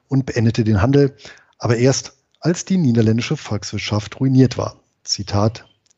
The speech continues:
Ende. Und sie ergänzt dazu, „Ja, die Story ist super, aber so weitgehend nicht wahr.“ Und sie hat sich die Mühe gemacht, tatsächlich jahrelang Nachforschungen in den niederländischen Archiven zu betreiben und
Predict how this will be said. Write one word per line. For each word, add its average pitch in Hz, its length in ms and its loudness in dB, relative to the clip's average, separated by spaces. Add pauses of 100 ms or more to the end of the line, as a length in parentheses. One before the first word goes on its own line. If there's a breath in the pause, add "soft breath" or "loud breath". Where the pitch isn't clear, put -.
(100)
Ende. 117 380 0 (500)
Und 127 140 -2
sie 127 80 0
ergänzt 139 480 0 (380 loud breath)
dazu, 180 480 -2
„Ja, 175 320 4
die 139 120 -8
Story 160 380 0
ist 131 300 -4
super, 208 420 0 (220)
aber 190 600 0
so 175 480 -2 (320)
weitgehend 139 640 -4 (300 soft breath)
nicht 123 540 -6 (320)
wahr.“ 107 580 -4
Und 127 160 0
sie 156 80 4
hat 240 80 0
sich 220 120 0
die 151 120 -2
Mühe 165 200 0
gemacht, 160 460 -2
tatsächlich 151 720 -2
jahrelang 143 640 -4
Nachforschungen 151 800 -4 (100)
in 151 400 0
den 113 140 -2
niederländischen 127 800 0 (240 loud breath)
Archiven 135 580 -2
zu - 180 -8
betreiben 151 600 -2
und 117 460 -6